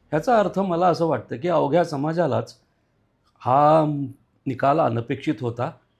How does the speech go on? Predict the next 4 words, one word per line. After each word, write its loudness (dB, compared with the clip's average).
अनाकलनीय -2
होता. -6
कारण 2
अजूनही 2